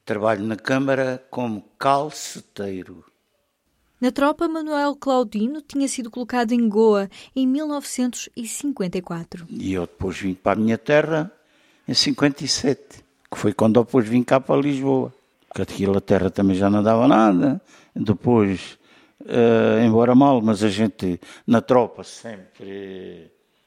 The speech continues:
Speaker 1: ah, sempre abria um bocadinho os olhos. E vim para Lisboa à procura de trabalho, que não havia nada que fazer lá na terra.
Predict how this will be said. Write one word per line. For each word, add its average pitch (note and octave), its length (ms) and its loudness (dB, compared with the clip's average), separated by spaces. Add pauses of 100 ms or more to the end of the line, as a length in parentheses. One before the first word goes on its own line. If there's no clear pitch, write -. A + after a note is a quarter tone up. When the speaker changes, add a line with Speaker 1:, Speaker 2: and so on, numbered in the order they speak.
(160)
Speaker 1:
ah, - 180 -12 (120)
sempre G2+ 320 -8
abria G#2 260 -2
um G#2 60 0
bocadinho G#2+ 420 -2
os A#2 140 -4
olhos. C#3 560 -2 (1080)
E A2+ 120 -2
vim G2+ 160 0
para F#2+ 160 -6
Lisboa G2 400 -8
à - 40 -6
procura - 380 -4
de - 60 -8
trabalho, A#2 360 2
que - 80 -10
não C#3 100 2
havia C3+ 220 0
nada D3 280 2
que - 280 -20
fazer C#3 320 2
lá D3 160 2
na - 140 4
terra. C4+ 380 0